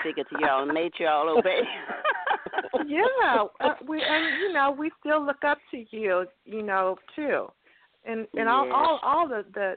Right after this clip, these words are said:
Speaker 2: the nieces and nephews, my cousins, and, you know, we just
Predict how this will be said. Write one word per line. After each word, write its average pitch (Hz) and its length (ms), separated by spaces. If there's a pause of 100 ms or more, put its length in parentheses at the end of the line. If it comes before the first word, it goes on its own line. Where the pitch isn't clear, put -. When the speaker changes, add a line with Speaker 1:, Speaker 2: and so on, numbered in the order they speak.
(140)
Speaker 2:
the 180 140
nieces 202 340
and 185 140
nephews, 190 400
my 165 120 (140)
cousins, 214 680 (100)
and, 165 240 (680)
you 214 160
know, 180 340 (180)
we 220 200
just 190 220